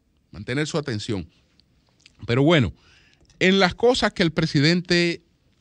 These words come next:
planteó, el presidente anunció algunas medidas para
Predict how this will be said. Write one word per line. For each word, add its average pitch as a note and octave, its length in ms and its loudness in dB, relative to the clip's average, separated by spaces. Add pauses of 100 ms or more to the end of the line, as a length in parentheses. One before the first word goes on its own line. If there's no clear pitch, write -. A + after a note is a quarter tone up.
(460)
planteó, C3+ 580 -4 (1040)
el - 80 -8
presidente F3+ 640 2 (440)
anunció G#3+ 920 -2 (580)
algunas D#3 420 -2
medidas C#3+ 800 -4 (1500)
para F3 600 0